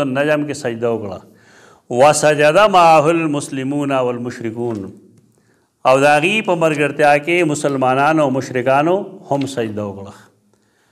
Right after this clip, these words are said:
والجن والانس، او جنات او انسان هم. د دې حدیث لاندې ابن حجر دغه نکته لیکلې وه، کوم چې وختي ما وویله، چې که یو کافر هم چرته څه نیک عمل وکړي، نو الله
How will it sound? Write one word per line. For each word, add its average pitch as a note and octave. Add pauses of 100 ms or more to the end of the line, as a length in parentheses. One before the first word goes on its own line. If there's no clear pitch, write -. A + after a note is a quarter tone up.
(500)
والجن D3+
والانس، C3+
او F3+
جنات C3+
او B2
انسان A#2+
هم. G#2
د A2 (100)
دې F#3+ (120)
حدیث E3
لاندې D3+
ابن B2+
حجر B2+
دغه B2+
نکته B2
لیکلې B2+
وه، D#3
کوم C3+
چې B2+
وختي A#2+
ما A#2
وویله، A2+ (600)
چې A#2
که B2
یو C#3
کافر C#3+
هم G3
چرته E3
څه D#3
نیک D#3+
عمل D3
وکړي، B2+ (420)
نو B2+
الله C3+